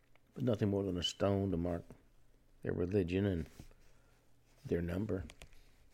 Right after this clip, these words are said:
One of the non-paranormal, but still dark stories that the hospital is known for is the murderous act of a patient by the name of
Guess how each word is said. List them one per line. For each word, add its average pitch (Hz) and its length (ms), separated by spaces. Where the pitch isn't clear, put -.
One - 180
of 156 80
the 143 180
non-paranormal, 95 1160
but 90 120
still 82 480
dark 82 260
stories 92 520
that 90 140
the 87 80
hospital 95 480
is 87 100
known 98 220
for 90 260
is 90 100
the 90 160
murderous 143 420
act 127 240
of 104 80
a 101 80
patient 117 440
by 98 60
the 90 80
name 101 240
of 87 260